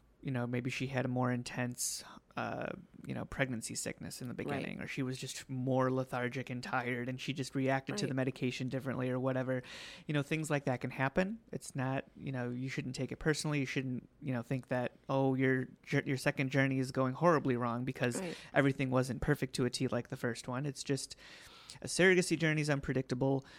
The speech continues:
Speaker 1: but a pregnancy in and of itself is just, can be completely different from even person to person, or,
Speaker 2: Exactly.
Speaker 1: or even, you know, we talk with surrogates who,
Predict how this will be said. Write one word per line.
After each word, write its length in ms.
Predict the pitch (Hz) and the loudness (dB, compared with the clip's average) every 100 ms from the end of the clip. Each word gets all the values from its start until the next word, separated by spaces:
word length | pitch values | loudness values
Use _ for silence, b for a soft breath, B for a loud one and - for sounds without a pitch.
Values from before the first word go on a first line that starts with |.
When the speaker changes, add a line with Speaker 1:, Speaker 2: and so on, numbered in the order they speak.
| 160 B | -18 B
Speaker 1:
but 180 | 127 - | 0 0
a 60 | |
pregnancy 480 | - 156 143 131 - | 0 0 0 0 -2
in 160 | - 135 | -2 0
and 80 | 120 | 0
of 100 | 113 | -4
itself 520 | - - 143 113 113 | -8 -2 0 0 -4
is 180 | 113 - | -6 -6
just, 380 | 113 - - - - _ - - | -8 -8 -12 -14 -20 _ -20 -6
can 120 | 131 | -4
be 120 | 117 | -4
completely 580 | - 120 - 120 - 127 | -6 -10 0 0 0 -2
different 340 | 123 131 110 | -4 -6 -8
from 380 | - 117 110 - - | -6 -6 -6 -8 -4
even 220 | 127 120 | -4 -2
person 320 | - 127 123 | 0 0 0
to 60 | 123 | 0
person, 400 | 156 175 185 185 | 2 4 4 6
or, 80 | 147 | 4
Speaker 2:
Exactly. 260 | - - - | 2 -4 6
Speaker 1:
or 120 | 160 | 6
even, 420 | 175 180 185 165 | 6 4 4 2
you 80 | 147 | 4
know, 140 | 139 | 4
we 160 | 131 165 | 6 2
talk 280 | - 151 139 | 4 2 2
with 140 | 131 | 0
surrogates 540 | - 131 127 131 131 - | 2 2 4 4 0 0
who, 340 | 127 127 127 | 2 4 2